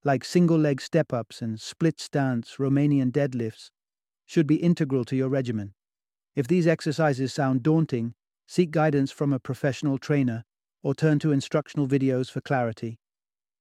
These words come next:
By consciously dedicating time to improving aerobic endurance, strength, and stability,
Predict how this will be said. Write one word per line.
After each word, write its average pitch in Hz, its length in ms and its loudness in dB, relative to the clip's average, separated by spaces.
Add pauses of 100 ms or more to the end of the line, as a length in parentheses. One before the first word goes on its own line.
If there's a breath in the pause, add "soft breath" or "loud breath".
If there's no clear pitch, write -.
(240)
By 143 140 2
consciously 214 580 0
dedicating 165 600 0
time 147 360 0
to - 100 -4
improving 139 580 2 (300)
aerobic 143 500 2
endurance, 147 680 0
strength, 147 500 -2
and 131 120 -4
stability, 131 680 -2